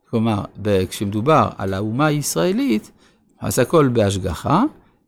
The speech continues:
ולכן לא הפעולה של האדם היא הקובעת,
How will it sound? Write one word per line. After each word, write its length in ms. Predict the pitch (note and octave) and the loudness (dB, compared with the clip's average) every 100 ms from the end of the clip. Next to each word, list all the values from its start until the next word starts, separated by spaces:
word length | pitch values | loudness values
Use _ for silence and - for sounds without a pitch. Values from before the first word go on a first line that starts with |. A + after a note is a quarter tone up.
| _ G#2+ | _ -2
ולכן 460 | G#2 B2 F#3+ D#3+ | 0 0 2 4
לא 300 | A#2 D#3 F3 | 4 6 4
הפעולה 560 | C#3+ - C3 A#2+ B2 G#2+ | 4 2 2 4 4 2
של 240 | - G#2+ | 0 -2
האדם 460 | G#2 G2 G2 A#2+ F#2+ | 0 0 2 2 0
היא 180 | A2 A#2 | 0 0
הקובעת, 680 | G2 G2 E2+ G2+ D#3+ A#3 | 0 -2 -2 -2 -2 -4